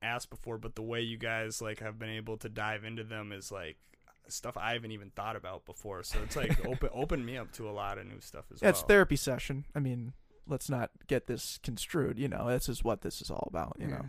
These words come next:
Speaker 3: it's, it's, uh, under-,
Speaker 1: Intervention.
Speaker 3: intervention,
Speaker 2: It's
Speaker 3: un-,
Speaker 2: an
Speaker 3: an
Speaker 2: interve-
Speaker 3: undercover therapy. I mean, you could sit horizontally and really
Speaker 2: If
Speaker 3: kick
Speaker 2: you
Speaker 3: your
Speaker 2: want,
Speaker 3: feet up if you want to
Speaker 2: but
Speaker 3: and
Speaker 2: this
Speaker 3: make
Speaker 2: is
Speaker 3: it
Speaker 2: your
Speaker 3: therapy.
Speaker 2: time.
Speaker 3: Yeah.
Speaker 1: Hell yeah.
Speaker 3: <laughs>
Speaker 1: Yeah, yeah, I think if you guys, like,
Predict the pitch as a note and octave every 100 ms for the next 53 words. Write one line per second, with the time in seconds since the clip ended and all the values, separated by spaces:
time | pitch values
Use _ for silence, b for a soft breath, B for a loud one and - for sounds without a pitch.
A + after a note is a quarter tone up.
0 | D3 D3 D#3+ D3 C#3+ - C3+ B2+ B2 B2
1 | B2 D#3+ D#3+ - - F3+ E3+ D#3+ C#3+ B2+
2 | C#3 B2+ C3 F3 D#3+ E3+ E3 D#3 C#3+ C#3+
3 | C3+ C3 C3 B2+ C3+ D#3 D#3 D#3+ F3 D#3+
4 | - C#3+ C#3+ C3+ C3 B2 B2+ B2 A#2+ A#2
5 | - b b D3+ F#3 F3+ F3+ E3 C#3 C3+
6 | A#2+ B2 B2 A#2+ - D3+ D3+ F3 D3 D3
7 | D#3+ D#3 G#2+ E2+ - - C#3+ B2 A2+ -
8 | - D#3+ G3+ - F3 - E3+ D#3+ - -
9 | - C3+ C3 A#2 C3+ C3 B2 - D#3 C#3+
10 | - - A#2+ C3 C3+ C#3 C3+ C3 B2+ -
11 | - B2 A2 G2+ -